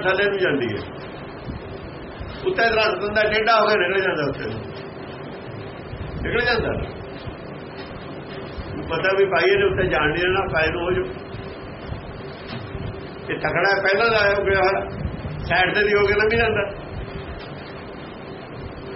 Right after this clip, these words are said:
ਇਹ ਜਾ ਕੇ ਟੱਕਰ ਮਾਰਦਾ ਵਿੱਚ, ਲੜਾਈਆਂ ਤਾਂ ਹੀ ਹੁੰਦੀਆਂ ਨੇ ਨਾ।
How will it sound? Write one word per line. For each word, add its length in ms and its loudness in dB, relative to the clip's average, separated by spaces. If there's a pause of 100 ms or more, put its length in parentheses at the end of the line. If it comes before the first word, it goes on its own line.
(1200)
ਇਹ 160 6
ਜਾ 120 6
ਕੇ 100 6
ਟੱਕਰ 320 0
ਮਾਰਦਾ 380 4
ਵਿੱਚ, 140 0 (1700)
ਲੜਾਈਆਂ 380 2
ਤਾਂ 160 2
ਹੀ 100 6
ਹੁੰਦੀਆਂ 320 4
ਨੇ 160 0
ਨਾ। 120 0